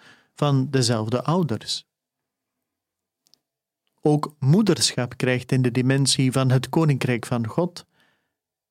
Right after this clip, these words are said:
en in de sfeer van het vaderschap van God een andere betekenis.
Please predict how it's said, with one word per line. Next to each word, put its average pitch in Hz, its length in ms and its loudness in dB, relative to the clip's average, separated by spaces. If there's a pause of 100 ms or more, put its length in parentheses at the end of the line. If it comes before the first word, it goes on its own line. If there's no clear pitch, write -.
(120)
en 131 280 0
in 127 360 0
de 123 340 -2
sfeer 156 680 0
van 123 240 -2
het 110 180 -2
vaderschap 135 760 -2
van 110 220 -6
God - 420 -8 (840)
een 131 360 0
andere 123 500 0
betekenis. 117 840 -4